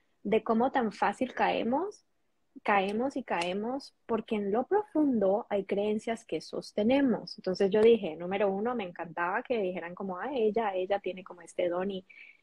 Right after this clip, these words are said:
en lo profundo hay una parte de mí, mira, mira qué interesante, que está tan quebrada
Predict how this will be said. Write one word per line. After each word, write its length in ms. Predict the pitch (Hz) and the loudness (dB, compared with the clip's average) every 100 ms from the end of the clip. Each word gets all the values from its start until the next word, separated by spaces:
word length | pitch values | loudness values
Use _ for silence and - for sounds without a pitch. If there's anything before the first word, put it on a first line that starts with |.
| - | 2
en 120 | 233 | 6
lo 120 | 233 226 | 6 6
profundo 600 | 220 214 247 285 349 415 480 | 2 2 2 2 4 2 2
hay 140 | 233 233 | 2 2
una 160 | 233 | 2
parte 260 | 240 247 254 | 0 0 2
de 140 | 226 202 | 2 0
mí, 320 | 202 220 403 554 _ - | -2 -2 -2 -6 _ 0
mira, 260 | 208 226 | 2 2
mira 200 | 220 202 | 2 2
qué 80 | 233 | 0
interesante, 520 | 220 202 196 160 - - | -4 -4 -6 -10 -12 -10
que 80 | 190 | -6
está 200 | 185 185 | -6 -4
tan 260 | 214 349 | -2 -2
quebrada 680 | 392 285 190 175 165 277 - | 2 2 2 0 -2 -4 -6